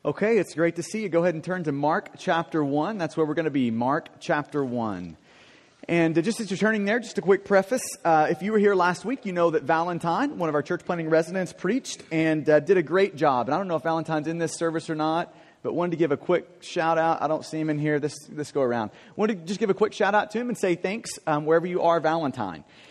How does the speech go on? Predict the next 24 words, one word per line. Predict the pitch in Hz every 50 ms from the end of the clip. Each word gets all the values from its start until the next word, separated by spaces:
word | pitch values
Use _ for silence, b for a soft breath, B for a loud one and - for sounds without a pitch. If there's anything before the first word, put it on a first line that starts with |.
| b b b
And, | 175 180 190 190 190 185 185 160 180
uh, | 180 175 160
just | - 196 269 - 285
as | 254
a | 269 -
quick | - 254 247 -
aside, | 220 - - 214 190 190 175
I | 175
always | - - 190 214 233 247 262 254 262 254 - 220
wanna | - 202 220 214 208
do | 175 185 196
this | 180 160 156 156
when | - 175
other | 160 175 175 185
people | 180 185 190 - 180
preach | 175 - - 190 170 - - -
around | 165 147 156 151 160
our | 160 156
place, | 156 - 185 170 151 -
is | 156 147
just | 202 - -
to | 254
remind | 247 240 226 208 196 196 202 202 190 165
you | 160 180 170 135 127 131